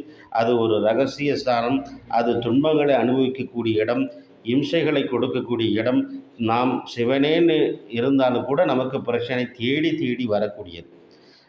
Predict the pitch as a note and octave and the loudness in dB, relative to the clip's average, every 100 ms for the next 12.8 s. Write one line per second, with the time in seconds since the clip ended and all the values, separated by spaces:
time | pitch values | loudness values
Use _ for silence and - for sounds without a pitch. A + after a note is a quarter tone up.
0 | _ _ - B2+ B2 B2+ A2 - - - | _ _ -4 0 2 0 -2 -6 -16 -8
1 | B2 B2 A#2 B2 A2+ A2 G#2 G#2 - G#2 | -2 2 2 2 0 0 0 -2 -4 -4
2 | D3+ G#3+ A3 D#3+ C3 F3+ F3+ F#3+ F#3 E3+ | 0 2 4 4 4 0 0 0 2 2
3 | C#3 C#3+ C#3 A#2+ - - A#2 - - - | 2 2 4 2 0 -4 -12 -16 -20 -12
4 | A2+ A#2+ - B2 - - - - - - | -6 -6 -2 -4 -4 -14 -20 -20 -10 -2
5 | D3 E3+ E3 E3 D#3 C#3 C3+ C#3 C3+ D3 | 2 4 4 2 2 4 2 0 0 2
6 | E3+ C#3 G2 F#2+ G#2 G2+ F#2+ - - - | 2 2 0 -4 -8 -10 -6 -6 -8 -20
7 | - C#3 F3 F3 D#3+ C#3+ C#3+ C3 A2+ - | -6 -2 0 0 0 0 0 -2 -4 -10
8 | - - A2 C#3 F#3+ G#3+ G#3 G3 F#3 F3 | -20 -8 -2 2 2 2 2 2 2 2
9 | F3 F3+ F3+ - C#3 D#3 C#3+ C#3 - - | 2 2 -2 0 2 2 2 2 0 -4
10 | - D3 F3 F3+ F3 F3 D3 D#3+ E3 D#3+ | -4 -2 0 0 -2 -4 -4 -4 -4 -2
11 | E3 E3 C#3+ C3+ B2 B2+ A2 G#2+ F#2+ F#2+ | 0 0 0 -2 -4 -6 -12 -14 -10 -8
12 | F2 - - - F3 A#2 C3 | -8 -10 -20 -2 0 2 2